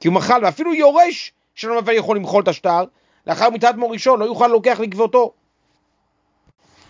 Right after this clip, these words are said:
מכיוון שגם אם מכרה כתובתה, יש בידה בעצם להפקיע את זכות הלוקח על ידי שתמחלנה עכשיו לבעלה,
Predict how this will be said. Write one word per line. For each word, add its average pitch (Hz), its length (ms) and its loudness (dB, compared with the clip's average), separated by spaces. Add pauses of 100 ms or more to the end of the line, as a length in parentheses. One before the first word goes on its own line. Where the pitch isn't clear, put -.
(640)
מכיוון 214 680 2
שגם 165 280 -6
אם 220 120 -10
מכרה 196 260 -4
כתובתה, 160 440 -4
יש 160 180 -2
בידה 170 260 2
בעצם 156 240 -4
להפקיע 170 380 -6
את 151 80 -10
זכות 185 240 -10
הלוקח 165 500 -2
על 139 60 -2
ידי 160 220 -2
שתמחלנה 165 1000 0
עכשיו 165 280 -2
לבעלה, 127 600 -4